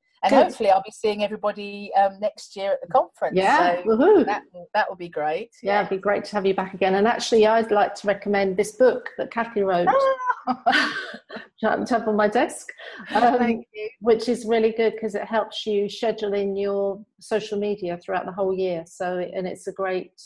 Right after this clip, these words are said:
Speaker 2: uh, resource book. So, um, have a look on Amazon,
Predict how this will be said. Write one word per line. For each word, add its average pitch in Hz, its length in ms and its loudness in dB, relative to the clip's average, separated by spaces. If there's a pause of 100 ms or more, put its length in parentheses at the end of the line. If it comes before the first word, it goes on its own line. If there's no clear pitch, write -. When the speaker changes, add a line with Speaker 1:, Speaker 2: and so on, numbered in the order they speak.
(140)
Speaker 2:
uh, 180 160 -6
resource 185 480 -6
book. - 240 -10
So, 175 440 -6 (440)
um, 180 240 -4
have 202 160 -10
a 208 40 -2
look 202 200 -8
on 185 120 -6
Amazon, 185 520 -6